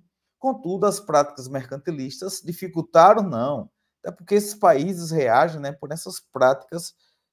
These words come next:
por essa, é, marca, né, do mercantilismo, que é justamente busca de riquezas, balanço comercial favora-, favorável, né?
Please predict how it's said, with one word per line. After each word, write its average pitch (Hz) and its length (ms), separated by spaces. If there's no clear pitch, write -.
por 117 80
essa, 127 580
é, 95 580
marca, 143 500
né, 147 300
do 127 100
mercantilismo, 170 760
que - 100
é 175 80
justamente 156 580
busca 147 240
de 143 80
riquezas, 131 720
balanço 135 320
comercial 139 340
favora-, 127 580
favorável, 123 720
né? 123 200